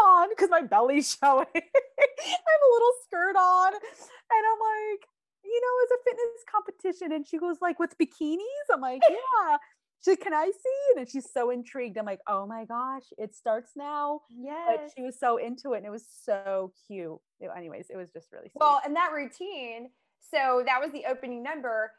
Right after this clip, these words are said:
Speaker 2: but your
Speaker 1: Mm-hmm.
Speaker 2: routine was the cheerleader routine. And it was, like, high energy. Like, I remember watching it and I freaking loved it. Like, you took the
Speaker 1: <laughs>
Speaker 2: stage and freaking owned it. Like, it, you were just, like, this mighty might, like, just took the
Speaker 1: <laughs>
Speaker 2: stage,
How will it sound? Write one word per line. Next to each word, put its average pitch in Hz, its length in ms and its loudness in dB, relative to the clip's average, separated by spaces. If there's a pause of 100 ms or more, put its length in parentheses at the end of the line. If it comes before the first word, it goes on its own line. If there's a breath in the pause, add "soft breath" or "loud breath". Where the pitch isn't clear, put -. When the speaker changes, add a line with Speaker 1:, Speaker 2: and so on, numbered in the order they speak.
(120)
Speaker 2:
but 226 140 -10
your 311 140 -8
Speaker 1:
Mm-hmm. 453 80 0
Speaker 2:
routine 330 420 -6
was 302 140 -12
the 247 100 -6
cheerleader 311 540 -12
routine. 220 560 -12
And 262 120 -10
it 415 60 -8
was, 453 160 -8
like, 294 200 -6 (200)
high 349 260 -12 (120)
energy. 254 720 -10 (140)
Like, 240 200 -6
I 277 80 0
remember 320 380 -6
watching 226 440 -6
it 190 200 -8
and 214 80 -10
I 240 360 0 (100)
freaking 208 500 -10
loved 214 300 -4
it. 175 80 -10 (220)
Like, 220 240 -6
you 320 240 -6
took 302 220 -14
the 233 100 -6
Speaker 1:
<laughs> 254 60 -18
Speaker 2:
stage 233 320 -4
and 196 140 -14
freaking 208 300 -12 (140)
owned 214 300 -8
it. - 260 -14
Like, 202 160 -4
it, 247 240 -2
you 294 180 -12
were 311 160 -8
just, 247 180 -18
like, 220 220 -4
this 202 240 2
mighty 214 320 -8
might, 147 320 -16 (180)
like, 208 280 -8
just 247 180 -16
took 480 140 -6
the - 80 -16
Speaker 1:
<laughs> 605 240 -18
Speaker 2:
stage, - 120 -20